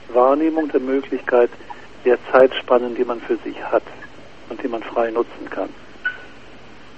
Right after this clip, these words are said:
Das große Problem ist, ähm, und das hat wiederum auch Michael Ende mit seinem wunderschönen Roman Momo gezeigt, man kann keine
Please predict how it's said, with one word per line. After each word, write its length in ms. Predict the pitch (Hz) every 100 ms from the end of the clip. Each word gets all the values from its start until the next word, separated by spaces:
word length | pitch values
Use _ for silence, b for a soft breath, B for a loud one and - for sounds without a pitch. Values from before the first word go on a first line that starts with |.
| - - - 359 - - - -
Das 120 | 139 139 -
große 300 | - 156 185
Problem 500 | - 170 143 160 160
ist, 220 | 123 135 - - - - - -
ähm, 340 | 139 135 135 147
und 60 | 131
das 120 | 131
hat 140 | 147
wiederum 320 | 165 165 139 151
auch 180 | 127 123
Michael 280 | 127 123
Ende 240 | 139 135 131
mit 120 | 120
seinem 200 | 131 120
wunderschönen 560 | 113 - 139 127 - 123
Roman 360 | 117 113 110 113
Momo 360 | 160 175 117
gezeigt, 480 | 104 - - 95 - - - B B B B
man 160 | 127 127
kann 240 | - 185
keine 300 | - 117 104